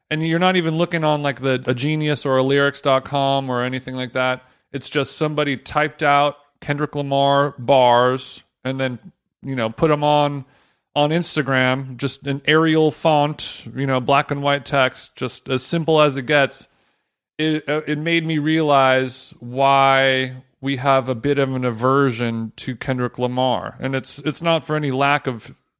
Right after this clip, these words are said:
talent. He's very talented. He's a,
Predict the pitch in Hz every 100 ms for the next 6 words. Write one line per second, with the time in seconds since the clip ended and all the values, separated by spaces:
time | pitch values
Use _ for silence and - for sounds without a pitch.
0 | - - 160 175 120 104 117 139 127 113
1 | 135 131 - 131 131 123 131 127 113 _
2 | _ _ _ _ - 131 131 127 127 123
3 | 123